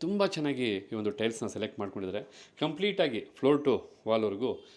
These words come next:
ಈ ಒಂದು ಟೈಲ್ಸ್‌ನ ಅಳವಡಿಸಿರ್ತಕ್ಕಂಥದ್ದು. ಈ ಒಂದು ಅಡುಗೆ ಮನೆ ಅಂದನ ಎಷ್ಟು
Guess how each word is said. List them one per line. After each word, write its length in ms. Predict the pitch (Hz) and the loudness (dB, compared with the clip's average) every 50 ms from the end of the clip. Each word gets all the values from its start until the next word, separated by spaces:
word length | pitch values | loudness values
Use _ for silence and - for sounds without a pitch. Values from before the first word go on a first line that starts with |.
| - - - | -14 -6 -4
ಈ 20 | |
ಒಂದು 160 | 113 110 107 | -2 -2 -2
ಟೈಲ್ಸ್‌ನ 360 | 98 - 110 113 110 113 113 | 0 0 0 0 0 -2 -4
ಅಳವಡಿಸಿರ್ತಕ್ಕಂಥದ್ದು. 840 | 101 98 98 104 95 - 98 92 95 90 90 85 87 82 98 - - - _ _ _ - | -4 -2 -2 -2 -4 -4 -8 -10 -10 -10 -10 -10 -10 -10 -10 -12 -12 -14 _ _ _ -4
ಈ 20 | |
ಒಂದು 160 | 117 117 107 104 | -2 0 2 2
ಅಡುಗೆ 240 | 104 117 127 165 | 2 2 2 2
ಮನೆ 220 | 170 160 151 147 131 | 2 2 2 2 0
ಅಂದನ 360 | 113 107 113 113 131 131 117 104 101 113 117 101 | 0 0 0 2 2 2 2 2 0 0 0 0
ಎಷ್ಟು 760 | 113 123 - - - - - - - 214 190 156 107 - - | 0 2 2 0 -2 -2 -6 0 6 8 8 8 8 4 0